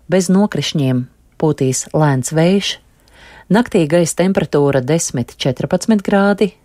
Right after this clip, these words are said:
dienā divdesmit četri, divdesmit deviņi un vietām rietumos un centrālajos rajonos līdz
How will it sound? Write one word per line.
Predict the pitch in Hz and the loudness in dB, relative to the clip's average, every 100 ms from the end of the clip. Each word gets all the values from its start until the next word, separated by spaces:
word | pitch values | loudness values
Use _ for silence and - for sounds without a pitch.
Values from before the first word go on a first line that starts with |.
| - | -6
dienā | 156 170 143 131 127 _ | -2 0 0 -2 -4 _
divdesmit | 151 165 147 127 - 131 - | -2 0 0 -2 -2 -6 -2
četri, | 185 185 160 131 | -2 -2 -4 0
divdesmit | 151 139 - - 127 | 0 0 -2 -2 -2
deviņi | 147 220 202 175 170 _ _ _ - - - 170 | 2 2 2 0 -2 _ _ _ -20 -20 -6 0
un | 165 | 2
vietām | 220 220 139 123 123 - | 2 2 0 0 -2 -2
rietumos | 170 220 180 139 127 - | 0 0 0 0 0 0
un | 131 123 | -2 0
centrālajos | 127 127 190 208 214 208 190 196 | 0 0 0 0 2 0 0 0
rajonos | 185 165 160 151 - 170 | 2 2 2 0 -2 0
līdz | 190 | 0